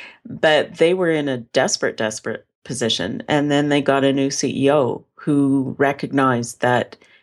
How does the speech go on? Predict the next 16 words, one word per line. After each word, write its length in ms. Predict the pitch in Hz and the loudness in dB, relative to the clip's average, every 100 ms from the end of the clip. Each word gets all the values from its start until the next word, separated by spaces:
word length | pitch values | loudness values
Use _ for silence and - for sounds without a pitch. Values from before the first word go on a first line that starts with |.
| _ _ | _ _
improving 540 | 143 135 156 147 143 | -4 0 2 2 0
both 340 | 127 127 127 | 0 -2 -4
customer 440 | - 139 - 143 131 | -4 -4 -2 0 0
and 220 | 120 120 | 0 0
employee 380 | 120 - 170 185 | -4 -2 0 0
experience 600 | - - 120 120 110 - | 0 -4 -2 0 -2 -2
was 140 | 120 | -4
crucial. 440 | - 120 - 101 - _ _ _ _ _ | 0 0 2 -2 -6 _ _ _ _ _
And 800 | - 139 135 135 135 135 135 131 - _ _ | -2 0 2 2 2 2 0 -4 -10 _ _
he 500 | 131 147 143 147 139 | -8 -4 -2 0 0
was 260 | 143 143 | 0 -2
determined 480 | - 139 147 147 139 | -2 0 2 2 2
to 80 | 147 | 2
do 160 | - | 2
that. 260 | 220 104 - | 2 0 -2
So 360 | - 135 127 | 0 2 2